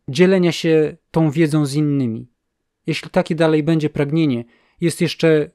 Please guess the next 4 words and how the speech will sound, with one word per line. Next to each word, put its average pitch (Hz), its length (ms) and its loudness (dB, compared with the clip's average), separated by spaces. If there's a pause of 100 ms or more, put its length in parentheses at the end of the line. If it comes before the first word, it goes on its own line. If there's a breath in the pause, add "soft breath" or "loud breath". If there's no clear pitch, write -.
(180)
godzina 160 500 2
wykładów, 143 680 -2
które 156 560 0
opisują 151 680 -2